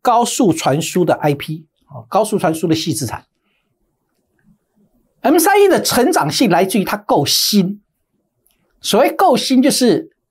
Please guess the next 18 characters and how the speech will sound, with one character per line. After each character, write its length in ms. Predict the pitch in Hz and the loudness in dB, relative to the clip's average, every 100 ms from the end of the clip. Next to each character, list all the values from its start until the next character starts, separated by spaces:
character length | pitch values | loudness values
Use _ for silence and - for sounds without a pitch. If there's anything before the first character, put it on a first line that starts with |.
| _ - | _ -8
它 140 | 269 | -6
是 120 | 254 | -4
新 380 | 220 - 208 220 | -4 2 2 2
兵 240 | 220 208 | 2 4
啦， 100 | 196 - | 2 0
它 60 | |
二 140 | 180 226 | 0 2
零 140 | 190 | 2
一 140 | 214 240 | 2 2
零 180 | 208 | 2
年 180 | 180 156 | 4 2
才 120 | 156 | 0
跨 280 | 143 - 202 | -2 0 0
足 140 | 160 156 | 0 -2
这 100 | 151 | -2
个 80 | |
领 160 | 151 101 | -2 -2
域。 240 | 123 104 | -4 -6